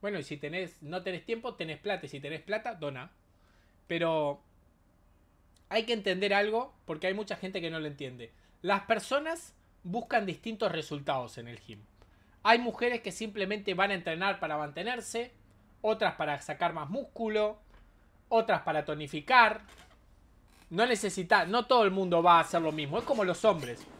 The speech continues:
Hay hombres a los que les gusta ser más delgado y hacer definición, otros que van a levantar peso porque son unos hijos de puta y quieren tirar trescientos kilos.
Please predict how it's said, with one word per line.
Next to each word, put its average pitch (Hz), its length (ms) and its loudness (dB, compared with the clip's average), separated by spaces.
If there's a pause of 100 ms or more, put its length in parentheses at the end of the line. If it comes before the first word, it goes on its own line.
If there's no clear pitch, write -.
(680)
Hay 214 160 4
hombres 220 240 0
a 185 60 0
los 165 120 -2
que - 80 -8
les 165 140 -2
gusta 185 260 -8
ser 180 160 -6
más 170 200 -2
delgado 170 340 0
y 165 60 0
hacer 151 240 -8
definición, 247 680 -6 (880)
otros 175 340 -2
que 156 100 2
van 170 220 2
a 160 80 2
levantar 151 560 0
peso 185 360 0
porque 131 200 -12
son 170 160 -4
unos 151 220 -6
hijos 156 220 -4
de 131 100 -6
puta 202 280 -4
y 147 80 -6
quieren 175 300 0
tirar 185 420 0
trescientos 196 600 -2
kilos. 240 440 0